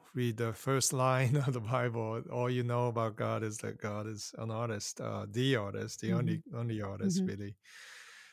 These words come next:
Speaker 1: Um,
Speaker 2: Mm.
Speaker 1: and for me, since the book is kind of my life work, it's, it's something that I,
Speaker 2: Mm-hmm.
Speaker 1: I've, um, thought about over and over, and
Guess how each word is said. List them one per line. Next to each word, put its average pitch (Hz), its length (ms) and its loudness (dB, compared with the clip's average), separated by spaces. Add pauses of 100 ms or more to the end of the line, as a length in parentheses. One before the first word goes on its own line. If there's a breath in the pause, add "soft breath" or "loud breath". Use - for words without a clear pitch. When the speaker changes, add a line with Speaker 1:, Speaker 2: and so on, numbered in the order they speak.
(240 loud breath)
Speaker 1:
Um, 117 600 2 (160)
Speaker 2:
Mm. 143 40 -2
Speaker 1:
and 117 460 0 (1160)
for 131 220 0
me, 127 680 4 (920)
since 127 280 2
the 123 100 0
book 143 460 2 (260)
is 113 480 -2 (560)
kind 139 200 2
of 123 60 0
my 110 140 0
life 123 360 0
work, 104 300 -4
it's, 110 200 -4
it's 107 180 -6
something 123 380 -2
that 110 140 -2
I, 107 220 -4 (120)
Speaker 2:
Mm-hmm. 190 40 4
Speaker 1:
I've, 165 560 -2
um, 107 400 -6 (380)
thought 120 280 0
about 110 320 0
over 117 280 0
and 107 140 -4
over, 110 560 -2 (720 soft breath)
and 110 500 -2